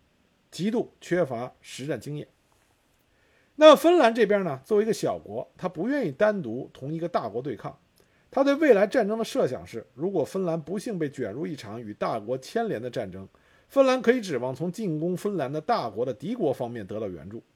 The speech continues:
因此，芬兰当时的作战计划是依靠曼纳海姆防线牵制并消耗苏联红军的主力，在取得外援以后实施反击，争取在有利条件下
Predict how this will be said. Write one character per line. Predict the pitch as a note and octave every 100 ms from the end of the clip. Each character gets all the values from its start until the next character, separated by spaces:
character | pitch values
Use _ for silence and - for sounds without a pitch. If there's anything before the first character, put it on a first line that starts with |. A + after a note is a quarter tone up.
| _ _ _ _
因 | - C#4 D4
此， | E3
芬 | - A#3+
兰 | A3 F#3+
当 | G#3 G#3
时 | D#3
的 | F3
作 | F#3
战 | D#3
计 | D3 D#3+
划 | B2 G2+ -
是 | -
依 | D#3+ G#3
靠 | A3 F3 D#3
曼 | D3+ F3+
纳 | D3+
海 | A#2+ B2 D#3
姆 | F#3+ F#2
防 | - F#2
线 | C3 E3 - _ _ _
牵 | - B3+ B3+
制 | A3+
并 | - D#3+
消 | C3+ - A3+
耗 | F#3+ E3+ -
苏 | -
联 | D#3 D#3
红 | C#3+
军 | D3+
的 | D3
主 | C3 D#2
力， | B2+ _ _ _ _ _ _ _
在 | B3
取 | A3+ F3+
得 | E3+
外 | A#3+ A#3+
援 | F#3+ G#3
以 |
后 | B2 E3+ D3
实 | - E3
施 | E3
反 | - F2
击， | A#2 D#3
争 | - F#3+
取 | C3+
在 | C3
有 | B2 G#2
利 | A#2+ D3
条 | - G#2
件 | C#3 B2+
下 | A#2